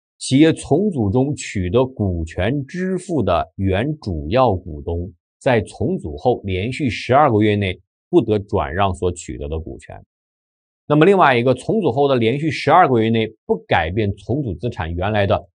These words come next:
实质性经营活动，两个十二个月，对吧？两个十二月。那么这时候也就是说，要想采取特殊重组方式，那么重组完成以后还要观察这么一段时间，是不是啊？你看，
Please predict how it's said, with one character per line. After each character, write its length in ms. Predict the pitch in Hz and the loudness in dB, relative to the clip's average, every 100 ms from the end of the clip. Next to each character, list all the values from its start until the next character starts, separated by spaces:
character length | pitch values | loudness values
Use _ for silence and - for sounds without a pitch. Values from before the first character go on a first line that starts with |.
| _ | _
实 320 | - - 131 | -10 -2 0
质 200 | 113 82 | -2 -6
性 200 | 95 85 | -6 -6
经 180 | 80 92 | -4 -2
营 80 | 92 | -2
活 180 | - 67 | -6 -10
动， 160 | 78 82 _ _ _ | -12 -16 _ _ _
两 320 | - 92 78 | -4 -4 -4
个 120 | 76 101 | -4 -6
十 180 | - - | -6 -2
二 160 | 98 90 | 0 0
个 120 | 90 | -4
月， 120 | 101 - _ _ _ _ _ _ _ | -6 -10 _ _ _ _ _ _ _
对 120 | - 117 | 2 2
吧？ 80 | - | 2
两 180 | - 98 | 2 2
个 80 | 107 | 2
十 100 | 101 | 4
二 100 | 104 | 4
月。 120 | 101 - _ | 4 0 _
那 100 | 143 | 4
么 140 | 135 | 4
这 180 | 127 175 | 6 6
时 80 | 135 | 8
候 80 | 135 | 6
也 140 | 107 | 6
就 80 | 135 | 6
是 80 | 135 | 6
说， 280 | 143 139 - _ | 6 6 -2 _
要 280 | 180 202 160 | 6 8 8
想 320 | 123 98 90 | 6 0 -2
采 260 | 82 95 104 | -2 -2 -2
取 140 | - | -4
特 240 | 85 - 117 | -8 -4 -4
殊 140 | 110 | -4
重 180 | 101 107 | -4 -4
组 100 | 92 | -2
方 220 | 82 92 | -2 -2
式， 220 | 87 95 - _ | 0 -2 -2 _
那 140 | 113 | -2
么 160 | 107 95 | 2 2
重 200 | - 113 | 2 0
组 120 | 110 | 2
完 160 | 87 92 | 2 2
成 120 | 98 | 0
以 60 | 90 | 0
后 120 | 92 | 0
还 100 | 87 | 2
要 100 | 92 | 2
观 360 | 87 117 117 110 | 2 0 0 -2
察 340 | 82 80 82 80 _ _ _ | 0 0 0 -4 _ _ _
这 80 | 95 | -4
么 160 | 80 | -4
一 40 | 80 | -4
段 200 | 82 78 | -4 -4
时 120 | 80 | -6
间， 300 | 76 80 78 | -8 -8 -6
是 80 | 110 | -2
不 120 | 104 | 0
是 60 | 104 | 2
啊？ 140 | 92 - _ - | 2 -2 _ -12
你 80 | 87 | -4
看， 180 | 92 | -4